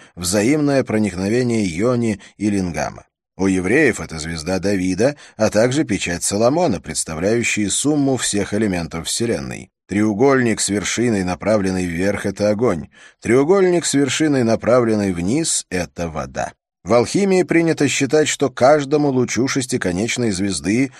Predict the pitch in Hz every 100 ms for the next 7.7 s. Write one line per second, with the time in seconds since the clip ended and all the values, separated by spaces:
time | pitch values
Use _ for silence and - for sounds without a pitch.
0 | - - 117 101 123 147 - 143 143 -
1 | 87 110 143 135 120 104 90 107 143 160
2 | - 117 101 85 85 98 127 78 71 -
3 | 90 113 - 151 78 - _ _ _ _
4 | - 92 123 139 - 113 113 98 117 139
5 | 131 - 92 85 80 85 - 69 64 67
6 | 92 120 120 _ _ 95 113 113 147 156
7 | - 92 78 73 80 120 139